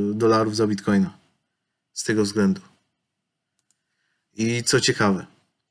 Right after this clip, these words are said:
dlaczego teraz wychodzę? Wracamy do poprzedniej hossy i bessy.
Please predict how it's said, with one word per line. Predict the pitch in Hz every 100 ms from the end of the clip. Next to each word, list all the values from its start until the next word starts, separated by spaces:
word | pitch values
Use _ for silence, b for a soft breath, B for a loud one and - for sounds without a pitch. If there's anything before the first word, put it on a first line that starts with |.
| _ _ -
dlaczego | 113 110 143 135 139 139 131 -
teraz | 127 113 101
wychodzę? | 101 98 90 87 _ _ _ _ _ _
Wracamy | 117 117 - 107 101
do | 92 95 85 82 _ _ _ _ _ _ _ _ _ _ _ _ _
poprzedniej | 104 95 101 98 95 90 98
hossy | - 101 - 104
i | 95
bessy. | 98 98 - 143